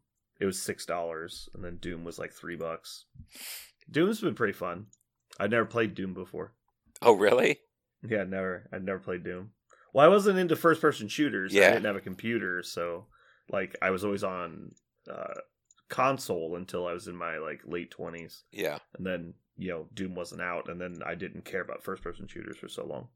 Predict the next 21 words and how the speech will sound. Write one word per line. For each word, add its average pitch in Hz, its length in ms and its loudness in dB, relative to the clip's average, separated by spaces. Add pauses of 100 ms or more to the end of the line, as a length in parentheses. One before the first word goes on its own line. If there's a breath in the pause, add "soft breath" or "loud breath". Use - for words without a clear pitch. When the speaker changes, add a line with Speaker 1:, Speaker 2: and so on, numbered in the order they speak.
(380)
Speaker 2:
Yeah, 98 80 -2
the 95 80 0
weapons 90 340 -4
are 82 60 -6
pretty 76 280 -12
cool 71 160 -10
in 67 80 -18
those 67 160 -10
games. - 340 -14 (300)
Speaker 1:
Yeah. 90 180 -10 (500)
Yeah, 110 140 2
I 123 40 6
plan 165 260 4
on 160 140 0
giving, 110 460 0
um, 85 500 -6 (400)
Midnight 98 380 -4
Suns 87 180 -10
a 82 60 -12
shot, 82 300 -8
though. 82 200 -8